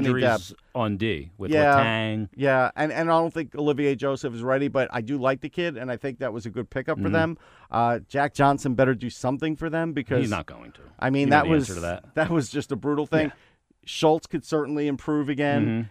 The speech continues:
Speaker 2: and, and that could help him. Malkin will do better, and I looked up Malkin's numbers, and it's very interesting. Like, definitely Phil Kessel, what does he get? Twenty-five, thirty assists a year. He is a black hole, and if you play with him,
Speaker 1: Yep.
Speaker 2: if you're a guy that sort of wants flow with the puck, you're gonna, it ain't coming back to you a lot of times.
Speaker 1: No.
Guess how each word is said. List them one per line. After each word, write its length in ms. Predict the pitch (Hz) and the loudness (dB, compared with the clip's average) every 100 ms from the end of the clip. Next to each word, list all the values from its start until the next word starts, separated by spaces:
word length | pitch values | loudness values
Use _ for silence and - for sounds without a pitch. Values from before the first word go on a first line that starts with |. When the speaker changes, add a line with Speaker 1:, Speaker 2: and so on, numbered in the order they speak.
| - | -6
Speaker 2:
and, 220 | 127 98 | -4 -2
and 160 | 127 131 | -2 0
that 160 | 135 | -2
could 120 | 160 | -2
help 220 | 135 139 139 | 0 0 0
him. 220 | 139 131 _ _ _ _ _ - | -2 -2 _ _ _ _ _ -4
Malkin 460 | 131 160 196 202 | 2 2 2 0
will 160 | 165 156 | 0 -2
do 180 | 117 143 | -2 -2
better, 280 | 135 120 95 | 2 0 0
and 180 | 110 131 | -2 -2
I 60 | |
looked 240 | 151 214 294 | -2 -2 -2
up 100 | 233 | 2
Malkin's 420 | 180 180 170 143 | 2 2 2 2
numbers, 320 | 151 143 123 | 4 4 0
and 60 | 127 | -2
it's 80 | 101 | 0
very 240 | 151 156 | 2 4
interesting. 360 | 151 135 139 123 | 2 -2 -2 2
Like, 200 | 123 117 _ _ _ _ _ - | 0 0 _ _ _ _ _ 0
definitely 420 | 214 254 233 220 | 0 0 -2 -2
Phil 200 | - 190 | 0 0
Kessel, 360 | - 170 165 147 | 2 0 0 -4
what 140 | 147 | 0
does 80 | 139 | 0
he 60 | 110 | 0
get? 140 | 104 | -4
Twenty-five, 440 | - 151 151 147 127 | -2 -2 0 0 2
thirty 220 | 143 135 | 0 0
assists 320 | - 127 - | -4 -6 -4
a 40 | |
year. 140 | 123 113 | -2 -2
He 160 | 190 | -2
is 100 | 247 | -2
a 60 | 202 | 0
black 280 | 156 151 - | 2 0 0
hole, 200 | 143 117 | -2 -2
and 80 | 117 | -4
if 60 | |
you 80 | 120 | -8
play 220 | - 208 | 0 2
with 160 | 226 160 | 4 6
him, 200 | 139 131 - | 6 4 -2
Speaker 1:
Yep. 180 | 104 - _ _ _ - | -10 -10 _ _ _ -6
Speaker 2:
if 140 | 127 | 2
you're 160 | 151 202 | 4 4
a 40 | 185 | 4
guy 200 | 175 165 | 4 4
that 160 | 156 | 2
sort 240 | - 170 160 | 2 4 4
of 60 | |
wants 220 | 151 160 | 4 2
flow 320 | - - 156 160 | -2 2 6 6
with 120 | - | 2
the 60 | |
puck, 240 | - 151 139 | -2 -2 0
you're 140 | 156 | 0
gonna, 160 | 202 220 | 0 2
it 200 | 196 202 | 0 0
ain't 200 | 240 233 | -2 -2
coming 240 | 254 226 | 0 2
back 220 | 208 226 - | 2 2 4
to 80 | 156 | 4
you 100 | 131 | 6
a 40 | |
lot 180 | 120 110 | 6 6
of 80 | 104 | 4
times. 320 | 110 98 104 | 4 4 2
Speaker 1:
No. 140 | 117 | -2